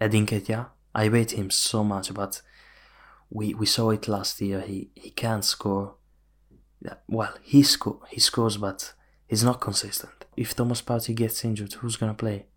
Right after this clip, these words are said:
Mohamed Elneny, I rate him so much, but he's not as good as, uh, Thomas Partey. So, Arsenal should go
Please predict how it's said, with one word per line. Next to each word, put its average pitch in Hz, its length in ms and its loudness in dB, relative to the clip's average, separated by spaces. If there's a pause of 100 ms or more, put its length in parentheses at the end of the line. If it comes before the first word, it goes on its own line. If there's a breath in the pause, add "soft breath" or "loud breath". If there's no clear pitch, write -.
(680)
Mohamed 110 300 2
Elneny, 107 420 0
I 101 60 0
rate 113 240 0
him 110 140 -2
so - 160 -4
much, 113 300 -4
but 110 140 -2
he's 113 180 0
not 131 340 0
as 110 140 -2
good 110 260 0
as, 101 280 -2
uh, - 60 -18 (360 soft breath)
Thomas 104 300 -6
Partey. 107 400 -12 (760 soft breath)
So, - 360 -4 (1200 loud breath)
Arsenal 123 560 0
should 123 580 0 (440)
go 107 400 2